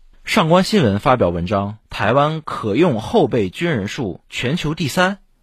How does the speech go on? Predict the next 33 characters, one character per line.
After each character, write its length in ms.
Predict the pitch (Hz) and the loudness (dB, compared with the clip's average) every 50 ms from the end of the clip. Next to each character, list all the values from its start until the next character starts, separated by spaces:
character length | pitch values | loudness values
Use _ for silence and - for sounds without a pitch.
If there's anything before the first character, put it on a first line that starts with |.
| _ _ _ _ _ _ _ | _ _ _ _ _ _ _
岛 160 | - 92 87 98 | -2 0 2 2
内 100 | 110 95 | 2 2
网 200 | 85 85 92 98 | 2 0 0 0
友 200 | 85 76 - - _ | 0 -2 -4 -10 _
笑 340 | - - - 185 139 107 98 | -6 0 2 4 4 4 2
死 200 | - - 98 76 | -2 -4 -6 -6
人 180 | 73 71 82 | -6 -6 -6
了。 200 | 90 82 - - _ _ _ _ _ _ | -6 -6 -8 -12 _ _ _ _ _ _
据 160 | - 160 151 | -8 -6 -2
上 240 | - - 175 139 139 | 2 2 2 4 4
官 160 | 156 156 170 | 2 2 2
新 200 | 165 - 180 165 | 0 -2 -2 0
闻 160 | 123 101 98 | 0 0 0
援 220 | 101 107 117 139 131 | 2 2 2 2 0
引 200 | 101 90 80 - | -2 -2 -4 -8
台 300 | - - - 92 101 113 | -12 -8 -4 -2 0 0
湾 200 | 123 127 143 - | 0 0 0 -2
中 180 | - 180 185 | -2 -2 -2
时 140 | 175 - 107 | -2 -4 -6
新 180 | - - 127 127 | -8 -6 -4 -4
闻 140 | 123 110 | -2 -2
网 160 | 98 80 71 80 | -2 -4 -4 -4
报 160 | 92 90 82 | -4 -2 -2
道， 280 | 78 76 60 - 92 - _ _ _ | -2 -4 -4 -6 -8 -14 _ _ _
军 200 | - - 208 202 | -4 0 0 2
事 120 | 196 214 | 2 4
网 180 | 170 107 87 95 | 4 2 2 2
站 180 | 113 123 107 98 | 2 0 0 0
全 260 | - - 135 139 175 | -2 -2 -2 -2 0
球 160 | - 196 180 | -2 -2 -4
火 220 | - - 117 92 | -2 -2 -2 0
力 120 | 117 160 156 | 0 2 2
网 260 | 110 85 - - - | 2 0 -2 -4 -8